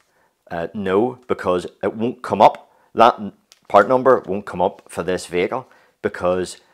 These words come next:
those weren't fitted to this vehicle. So you need to give me the part number." Now these, the other thing as well is these are available in the aftermarket,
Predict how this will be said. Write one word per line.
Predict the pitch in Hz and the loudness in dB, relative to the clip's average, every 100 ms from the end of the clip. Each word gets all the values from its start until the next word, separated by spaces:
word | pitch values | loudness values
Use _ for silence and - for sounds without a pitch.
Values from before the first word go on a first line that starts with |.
| _ | _
those | 95 101 202 - | 0 0 0 -4
weren't | 87 87 | -4 -6
fitted | - - 90 117 - | -8 -4 -2 -2 -2
to | 123 | -2
this | 131 - | -2 -2
vehicle. | 127 127 117 - _ _ _ _ | -4 -4 -6 -10 _ _ _ _
So | - 104 104 | -10 -6 -4
you | 101 117 127 123 | -2 -2 0 -2
need | 107 98 | -2 -2
to | 92 | -2
give | 87 87 87 | -2 -2 -4
me | 87 87 87 98 107 - _ | -8 -8 -6 -6 -10 -14 _
the | 87 | -12
part | 87 98 104 | 0 2 4
number." | 131 135 139 - _ - - _ - | 0 0 -2 -6 _ -20 -20 _ -10
Now | 90 | -6
these, | 92 113 123 123 - - | 0 2 2 0 -6 -6
the | 95 101 | 4 8
other | 147 | 8
thing | 120 104 | 8 4
as | 87 | 0
well | 85 101 107 | 0 2 2
is | 92 90 _ - _ | 0 -6 _ -20 _
these | 87 107 117 107 | -2 2 2 4
are | 101 | 4
available | 85 87 87 92 90 85 - _ _ _ | 2 -2 -4 0 0 0 -4 _ _ _
in | 90 85 | -10 -8
the | 82 | -2
aftermarket, | 95 120 143 143 139 139 | -2 0 0 2 0 -2